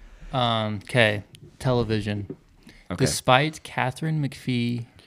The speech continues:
Speaker 1: Daughtry, and Elliot Yamin as competition, this person with fans called Soul Patrol won American Idol season five.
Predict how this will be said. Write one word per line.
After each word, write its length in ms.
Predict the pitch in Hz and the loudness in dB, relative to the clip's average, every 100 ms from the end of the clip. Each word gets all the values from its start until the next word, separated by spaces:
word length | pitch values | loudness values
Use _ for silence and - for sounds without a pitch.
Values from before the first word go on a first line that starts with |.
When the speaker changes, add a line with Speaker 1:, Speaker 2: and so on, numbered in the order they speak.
| _ _ - | _ _ -4
Speaker 1:
Daughtry, 680 | 117 110 120 - 147 151 165 - | 4 4 4 0 0 0 -2 -4
and 180 | 135 117 | -4 -2
Elliot 460 | 127 120 135 147 - - | 2 2 2 0 -4 -8
Yamin 600 | 123 113 113 110 104 104 - - - | -4 0 2 0 -2 -4 -8 -16 -8
as 160 | 120 | -8
competition, 800 | - 131 127 135 123 110 120 110 | -2 -2 -2 -6 -4 -4 -4 -6
this 180 | 110 123 | -4 -4
person 440 | - 143 135 139 127 | -4 -4 -2 -2 -2
with 160 | 120 | -4
fans 600 | - 127 123 135 139 - - | -4 -4 -2 -2 -4 -8 -14
called 400 | - 117 113 110 - - - | -2 0 0 -2 -10 -20 -8
Soul 400 | - - 123 135 | -4 2 2 2
Patrol 540 | 147 - 123 113 117 | -2 -4 -2 0 0
won 180 | 113 113 | -2 -2
American 420 | 110 117 117 127 | -2 -4 -4 -8
Idol 300 | 113 107 104 | -4 -4 -4
season 380 | - 113 107 107 | -6 -6 -6 -8
five. 400 | - - 156 | -8 -10 -14